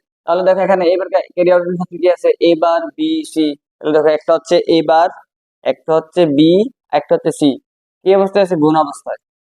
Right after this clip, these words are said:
এই জন্য এন্ড বিট। আবার দেখো এ বি বার সি, তো এ বি বার সি কি অবস্থায় আছে? গুণ অবস্থায়, এই জন্য এন্ড বিট। আবার এ বি সি বার, দেখো একটা এ থেকে,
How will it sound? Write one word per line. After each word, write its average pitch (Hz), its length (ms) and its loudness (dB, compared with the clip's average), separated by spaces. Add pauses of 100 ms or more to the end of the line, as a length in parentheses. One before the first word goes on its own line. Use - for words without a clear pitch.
এই 151 240 2
জন্য 175 180 2
এন্ড 147 240 0
বিট। 123 200 -8
আবার 175 320 -8
দেখো 165 160 -2 (180)
এ - 20 4 (200)
বি 156 140 -4
বার 165 180 0 (120)
সি, 156 140 -4 (520)
তো 147 60 2 (280)
এ 180 40 6 (580)
বি 156 160 2
বার 180 240 0 (160)
সি 151 120 -2 (140)
কি 190 160 -2
অবস্থায় 196 260 0
আছে? 180 160 -6
গুণ 170 160 2
অবস্থায়, 160 240 0
এই 151 40 -4
জন্য 151 180 0
এন্ড - 120 -20
বিট। - 140 -18 (420)
আবার 160 180 -4 (120)
এ - 20 2 (100)
বি 165 160 2
সি 165 140 0
বার, 147 120 0
দেখো 147 200 2
একটা - 120 -2 (100)
এ - 100 2
থেকে, 175 260 0